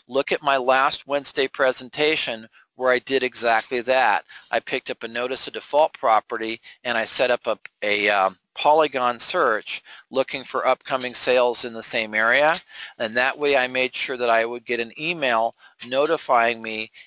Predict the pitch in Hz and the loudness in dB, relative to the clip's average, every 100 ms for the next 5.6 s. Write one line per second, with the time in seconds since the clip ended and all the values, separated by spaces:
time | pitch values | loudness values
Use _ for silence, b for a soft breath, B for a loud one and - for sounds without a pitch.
0 | - 123 113 117 120 110 120 - 131 113 | -14 -10 -6 -6 -4 -6 -4 0 2 0
1 | - 117 113 110 104 117 113 123 - 120 | -2 -4 0 -2 -2 -2 -2 -8 -10 -10
2 | - 110 - 120 123 110 95 - B B | -8 -12 0 2 2 0 -8 -12 B B
3 | - 127 147 160 - 156 147 151 170 151 | -14 -8 -4 -4 0 2 0 -2 0 0
4 | 127 117 123 127 165 156 156 185 - 156 | 0 -2 -2 -2 -2 0 0 -4 -6 -6
5 | - 127 107 107 135 233 | -4 0 2 2 0 -2